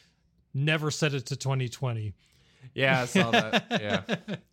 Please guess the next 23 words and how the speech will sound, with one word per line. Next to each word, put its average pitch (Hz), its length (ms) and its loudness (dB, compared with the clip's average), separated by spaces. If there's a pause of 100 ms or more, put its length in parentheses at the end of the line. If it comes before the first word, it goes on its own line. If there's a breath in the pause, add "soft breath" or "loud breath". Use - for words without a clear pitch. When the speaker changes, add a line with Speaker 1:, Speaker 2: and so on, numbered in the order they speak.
(380 loud breath)
Speaker 2:
That, 160 500 0
yeah, 190 300 2
it's 190 180 -2
no 165 200 0
kidding. 143 400 -2
Don't, 156 400 -2
bad 180 340 2
idea, 160 400 0
man. 120 320 -2
Bad 139 240 -2
news 139 220 -6
bears. 117 560 -4
Do 143 680 -8 (240)
not. 104 540 -10 (300)
Speaker 1:
Cracked 139 440 -6
me 120 80 -8
up. 107 160 -12 (340)
All 139 80 -8
right. 123 340 -2
Speaker 2:
Um, 110 240 -12 (1500)
all 208 80 8
right, 190 240 4
so 214 380 2